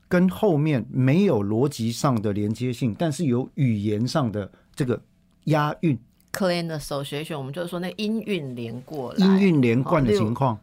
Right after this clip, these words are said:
Speaker 2: 例如，例如说，呃，什么，反正就是前面一个字让它连到后面一个字，
Speaker 1: 我，对。
Speaker 2: 不是用意义连接，是用声音
Speaker 1: 是用声音连接，
Speaker 2: 联想。
Speaker 1: 而且它就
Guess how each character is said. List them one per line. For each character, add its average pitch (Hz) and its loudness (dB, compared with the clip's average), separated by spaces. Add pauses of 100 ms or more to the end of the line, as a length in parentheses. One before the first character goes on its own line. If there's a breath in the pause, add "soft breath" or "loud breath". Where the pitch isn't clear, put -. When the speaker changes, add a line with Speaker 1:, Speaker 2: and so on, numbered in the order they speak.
(100)
Speaker 2:
例 185 -6
如， 175 -4
例 151 -10
如 147 -12
说， 160 -2
呃， - -10 (540)
什 - -10
么， 127 -6 (300)
反 165 2
正 240 0
就 254 -2
是 254 -2
前 185 -4
面 233 0
一 185 -2
个 170 -2
字 165 -4 (120)
让 175 -4
它 175 -2
连 143 2
到 170 2
后 180 0
面 - 4
一 151 -6
个 151 -4
字， 180 -4
Speaker 1:
我， 175 -8
对。 - -10
Speaker 2:
不 180 -6
是 185 -8
用 214 0
意 196 -4
义 170 -6
连 135 -4
接， 139 -6
是 - -8
用 160 -4
声 143 -6
音 147 -8
Speaker 1:
是 170 2
用 170 6
声 175 4
音 165 4
连 127 4
接， 131 0
Speaker 2:
联 104 2
想。 - 2
Speaker 1:
而 - 2
且 127 2
它 175 2
就 175 2